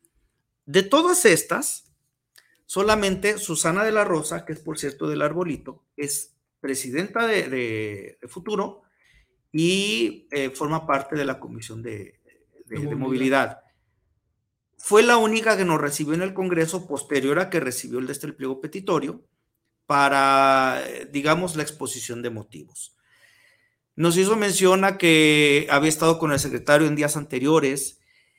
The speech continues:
Speaker 1: eh, porque por ahí tenían de ese también un tema en una de las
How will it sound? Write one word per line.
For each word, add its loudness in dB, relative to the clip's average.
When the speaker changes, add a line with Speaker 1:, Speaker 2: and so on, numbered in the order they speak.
Speaker 1:
eh, 2
porque -10
por 0
ahí 0
tenían 0
de -2
ese -6
también -4
un -8
tema -2
en -4
una -4
de 0
las -4